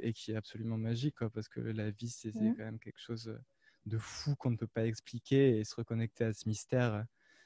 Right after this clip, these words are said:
Speaker 1: c'est, c'est, c'est, c'est quand même incroyable. Et pour moi, être juste dans la, dans la spiritualité en oubliant, euh, la partie qui est plus action, euh,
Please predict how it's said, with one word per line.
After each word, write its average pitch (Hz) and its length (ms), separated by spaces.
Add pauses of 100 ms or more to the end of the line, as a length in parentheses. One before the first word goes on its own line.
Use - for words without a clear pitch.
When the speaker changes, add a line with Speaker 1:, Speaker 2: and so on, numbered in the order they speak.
(160)
Speaker 1:
c'est, 107 220
c'est, 117 260
c'est, 117 300
c'est - 180
quand 107 140
même 113 140
incroyable. 117 540 (680)
Et 127 80
pour 107 260
moi, 135 540
être 117 360
juste 127 220
dans 131 120
la, 113 360
dans 117 80
la 117 120
spiritualité 127 880
en 123 120
oubliant, 120 800
euh, 110 160
la 113 160
partie - 360
qui - 120
est 110 40
plus - 360
action, 117 840
euh, 107 160